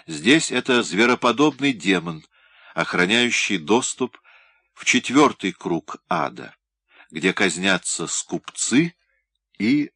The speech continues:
расточители. Песнь седьмая. «Папе Сатан! Папе Сатан Алеппе!»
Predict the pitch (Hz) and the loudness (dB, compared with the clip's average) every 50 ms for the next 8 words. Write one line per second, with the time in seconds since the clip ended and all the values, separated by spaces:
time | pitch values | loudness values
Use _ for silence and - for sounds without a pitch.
0 | _ - - - 82 98 - - - - 95 90 - - - - 71 - - - | _ -16 -12 -8 -8 -6 -6 -8 -10 -10 -10 -10 -8 -8 -8 -8 -10 -12 -14 -16
1 | 58 55 - - _ _ _ _ _ _ _ _ _ _ _ _ _ _ _ _ | -16 -16 -16 -20 _ _ _ _ _ _ _ _ _ _ _ _ _ _ _ _
2 | _ _ _ _ _ _ _ _ _ _ _ _ _ _ _ _ _ _ _ _ | _ _ _ _ _ _ _ _ _ _ _ _ _ _ _ _ _ _ _ _
3 | _ _ _ _ _ _ _ _ - 135 185 208 185 - - 185 185 185 185 185 | _ _ _ _ _ _ _ _ 4 6 6 6 4 0 -4 -2 -2 -2 -2 -4
4 | 180 - _ _ _ _ _ _ _ _ _ _ _ _ _ - - - - 127 | -6 -10 _ _ _ _ _ _ _ _ _ _ _ _ _ -8 -4 0 2 2
5 | 127 107 87 82 87 98 101 92 82 80 71 62 - _ _ _ _ _ _ _ | 2 0 -2 0 0 0 0 0 -2 -4 -6 -6 -10 _ _ _ _ _ _ _
6 | _ _ _ _ _ _ _ _ _ _ _ _ _ _ _ _ _ _ _ _ | _ _ _ _ _ _ _ _ _ _ _ _ _ _ _ _ _ _ _ _
7 | _ - _ _ _ _ _ _ - - - - - - - - _ - - - | _ -20 _ _ _ _ _ _ -20 -20 -20 -20 -20 -20 -20 -20 _ -18 -18 -8
8 | - 123 127 143 147 147 139 - - 139 - - 151 147 139 127 101 76 - - | -2 2 4 4 4 4 2 -2 -4 -4 -4 -2 -2 -2 -2 -2 -4 -6 -10 -18
9 | - - - - - - - - - - - - - - - - - - - - | -20 -20 -20 -20 -20 -20 -20 -20 -20 -20 -20 -20 -20 -20 -20 -20 -20 -20 -16 -10
10 | - - - - 117 127 147 156 156 160 - - - 127 131 - - 131 156 170 | -10 -8 -4 2 4 6 6 6 6 4 4 2 0 0 0 2 4 4 6 6
11 | 170 170 156 151 - - 127 139 135 151 180 190 180 - - - - - - - | 4 4 2 0 0 4 6 6 8 8 6 6 4 2 -8 -20 -20 -20 -20 -12
12 | - - 113 101 87 76 - - | -4 -2 0 0 0 -2 -6 -12